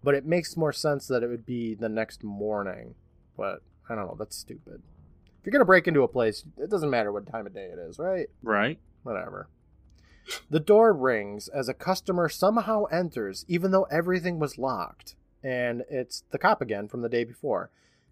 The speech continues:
Speaker 1: And he asks how Trix is, and then asks if he's, uh, read the paper.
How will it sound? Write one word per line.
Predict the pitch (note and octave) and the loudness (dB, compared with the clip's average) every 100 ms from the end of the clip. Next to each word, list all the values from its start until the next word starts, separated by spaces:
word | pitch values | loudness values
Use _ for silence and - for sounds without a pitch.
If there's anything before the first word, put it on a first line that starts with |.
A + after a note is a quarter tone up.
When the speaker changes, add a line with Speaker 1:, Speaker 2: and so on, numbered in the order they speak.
| - | -4
Speaker 1:
And | D3+ | 0
he | D#3 | 4
asks | D#3 D3+ - | 4 2 2
how | F3 | 2
Trix | E3+ A3+ - - | 4 2 0 0
is, | A#2 A#2 A#2+ | 0 0 -2
and | B2 A#2 A#2 A#2 | -6 -4 -6 -6
then | B2+ B2+ | 0 2
asks | B2 B2+ - | 2 -2 -4
if | C3 | -4
he's, | B2+ B2 A#2 | -4 -6 -2
uh, | A#2 A2+ | 0 2
read | C3 A#2+ | 2 0
the | |
paper. | A2 G3 - C2 D2+ | -2 -2 -2 -8 -14